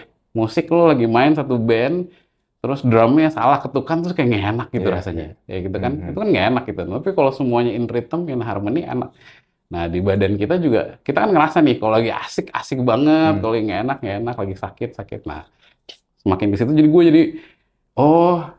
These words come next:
Speaker 1: jadi gue melihat ini sebagai satu teknologi yang harus in harmony, yang harus selaras gitu loh.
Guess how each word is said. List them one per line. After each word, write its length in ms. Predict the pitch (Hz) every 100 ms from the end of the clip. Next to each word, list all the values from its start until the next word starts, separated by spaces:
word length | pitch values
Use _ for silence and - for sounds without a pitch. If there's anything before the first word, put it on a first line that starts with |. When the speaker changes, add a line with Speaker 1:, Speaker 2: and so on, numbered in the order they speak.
| _ _ _ _
Speaker 1:
jadi 140 | - 135
gue 140 | 175 185
melihat 280 | 143 143 147
ini 120 | 165
sebagai 360 | 185 143 104 104
satu 320 | 101 104 98 120
teknologi 560 | 123 123 117 131 160
yang 80 | 131
harus 400 | 113 110 107 -
in 160 | 110 98
harmony, 560 | 107 104 120 123 107
yang 40 | 110
harus 80 | 104
selaras 480 | 104 95 110 110 -
gitu 320 | 101 76
loh. 80 | 73